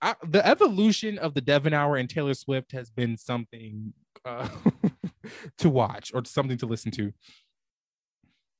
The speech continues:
Um, so thank you for sharing that. That was some things that were on our timelines. Uh, let us know your thoughts, uh, and let's move on to the final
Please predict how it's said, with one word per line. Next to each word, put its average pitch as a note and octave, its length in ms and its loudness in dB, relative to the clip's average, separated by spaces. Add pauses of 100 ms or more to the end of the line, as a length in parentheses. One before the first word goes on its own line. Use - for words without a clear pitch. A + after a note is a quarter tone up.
(140)
Um, F3 720 2
so G#3 180 2
thank E4+ 240 0
you D4 80 -8
for G#3 120 -6
sharing E3 320 0
that. E3 160 -2
That C4 180 0
was F#3 380 -2 (120)
some F3 240 0
things E3+ 160 0
that D#3 100 2
were D#3 140 -4
on D#3 120 -8
our D3 120 -2
timelines. F#3 760 0 (420)
Uh, D#3 280 0
let D#3+ 180 -6
us E3 120 -10
know E3 60 0
your G3 160 -2
thoughts, E3 480 -2 (640)
uh, C#3 80 -8 (180)
and C#3 220 -2
let's E3 180 -4
move D#3 160 -2
on D#3 220 -4
to - 100 -8
the C#3+ 120 -8
final E3+ 520 -6